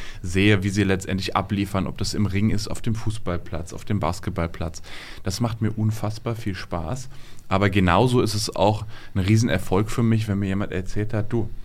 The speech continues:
ich habe wieder ein Kilo abgenommen, mir geht's einfach viel besser." Und das letztendlich wertschätzt. Also das ist so mein Hauptantrieb und das, was mir am meisten Spaß macht, wenn ich tatsächlich dann auch das Feedback gebe und weiß, dass sich die harte Arbeit gelohnt hat.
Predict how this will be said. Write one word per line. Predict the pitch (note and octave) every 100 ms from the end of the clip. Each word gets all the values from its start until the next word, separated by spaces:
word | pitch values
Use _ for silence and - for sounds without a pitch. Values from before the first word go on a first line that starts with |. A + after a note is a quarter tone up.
| - -
ich | F#2+
habe | F2
wieder | G2
ein | G2+
Kilo | - G#2
abgenommen, | - G#2 - A2 A2+
mir | G#2
geht's | F#2 F#2+
einfach | - F#2 F#2+
viel | - G#2
besser." | F2 F2 - A#2+ B2 - - -
Und | F#2+ F#2
das | F#2
letztendlich | F#2 - F#2 F2+ F2
wertschätzt. | F#2 A2 - F2 - -
Also | D#2+ F#2
das | G#2 G#2+
ist | G2+
so | - G2 F#2 - - -
mein | F#2+ F2
Hauptantrieb | F#2+ A2 - G#2 A2 - G#2+ F#2+
und | F#2+ -
das, | F#2+ -
was | G2
mir | A2 E2
am | F#2
meisten | F2 G2 -
Spaß | - - F2+ G2+ -
macht, | F#2+ G#2
wenn | F#2+
ich | F#2+
tatsächlich | - G2 G2 G2 G2+
dann | F#2 D2
auch | F#2
das | F#2
Feedback | - B2+ A2+ G2
gebe | G2+ G#2
und | F#2+ F#2+
weiß, | E2+ G2 G#2
dass | G2+
sich | F#2 -
die | F2+
harte | F#2 G2+
Arbeit | E2+ F#2+
gelohnt | - F2 F2+ F2
hat. | -